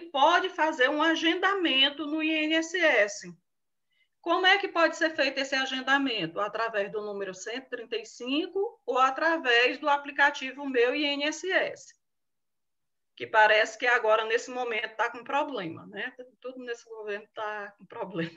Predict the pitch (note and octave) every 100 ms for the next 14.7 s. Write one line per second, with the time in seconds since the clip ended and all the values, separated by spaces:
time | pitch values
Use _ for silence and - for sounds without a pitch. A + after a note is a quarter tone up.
0 | _ _ _ _ - - _ - - -
1 | G#4+ G#4+ - - - - G#3+ A3+ G3+ A3+
2 | G#3+ - A3+ G#3+ - C4 C4 D#4 A3+ C4+
3 | B3+ G3 G#3+ A3 A3 G#3 C#4+ A3 D#3+ E3
4 | - - _ - F3 G#3 D#4 _ _ _
5 | _ G#3+ G#3 G#3+ A3+ A#3 A#3+ B3 B3+ D4
6 | E4 - G#3+ G#3 G#3 G3+ G3 G3 B3+ C#4
7 | B3 B3+ D#4 E4 E4+ - A#3+ A#3+ D4 F4
8 | F4 F4+ - C4 B3 B3 A#3 A3+ A3 -
9 | G3+ - _ G#3+ A3 A3 G3+ G#3+ A3 A3
10 | G#3+ A#3+ C4 B3 A#3+ B3 C#4+ F4+ F#4+ _
11 | _ _ _ _ _ _ _ _ _ _
12 | - G3 G#3 B3 B3+ C#4 C4 C4 C#4+ E4+
13 | G4 - C#4+ D#4+ F4+ D#4+ D4+ D#4+ D#4+ D#4
14 | D#4 - - C#4+ G3+ D#3+